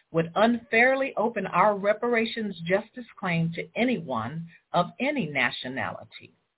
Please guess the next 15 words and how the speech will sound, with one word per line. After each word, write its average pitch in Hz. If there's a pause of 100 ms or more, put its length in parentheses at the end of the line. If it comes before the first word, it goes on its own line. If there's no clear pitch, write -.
(340)
Please 247 (160)
vote 165
for 135
lineage-based 208 (100)
eligibility 185
today 180 (320)
and 170
reject 180
any 247
race 190 (680)
or 165
harm-based 190 (160)
tiers 185 (120)
l-, 165 (120)
eligibility. 165